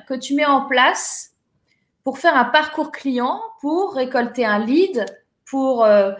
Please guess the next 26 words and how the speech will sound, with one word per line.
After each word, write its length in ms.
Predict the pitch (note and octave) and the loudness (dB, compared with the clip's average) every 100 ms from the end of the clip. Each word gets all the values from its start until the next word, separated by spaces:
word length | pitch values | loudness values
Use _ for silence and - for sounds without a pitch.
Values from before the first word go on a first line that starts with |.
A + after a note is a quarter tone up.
| - _ - | -14 _ -6
euh, 640 | F#3+ F#3 F#3 F3+ F3+ - - | -2 -2 -2 -4 -6 -8 -4
avoir 340 | A3+ A3 A#3 | -2 0 0
une 160 | A#3 G#3+ | -2 0
page 220 | A3 G#3 | -2 0
de 80 | A3+ | 0
vente, 320 | B3+ F4+ F4+ | 2 2 0
avoir 200 | A#3+ A3+ | 0 -2
une 120 | A3+ | 0
page 220 | D4 C#4+ | 0 0
de 80 | B3 | -2
commande, 420 | B3+ A#3 F#3+ E3+ | -2 -2 -4 -4
d'accord ? 300 | F3 - D4 | -6 -2 0
Donc, 140 | C4 B3 | 0 2
t'as 100 | A3 | 0
un 80 | G#3+ | 0
processus 720 | - C#4 C#4 B3+ B3+ G#4 E4+ | 0 0 0 -4 -2 -4 -2
où 100 | - | -4
tu 200 | - C#4+ | 0 4
amènes 360 | C4+ C#4 F#4+ F4 | 6 4 2 0
quelqu'un 340 | B3 C#4 C#4 | -4 -2 -2
quelque 260 | C4+ A3 G#3+ | -2 -2 -2
part, 380 | - F4 - - _ _ | 0 0 -2 -16 _ _
quelqu'un 300 | A#3+ A3+ D#4+ | -6 -2 -2
qui 180 | D#4+ A#3+ | -2 -4
te 120 | A#3 | -4
connaissait 800 | A#3 C4+ B3+ B3 - G#3+ G#3+ | -2 0 2 2 2 2 0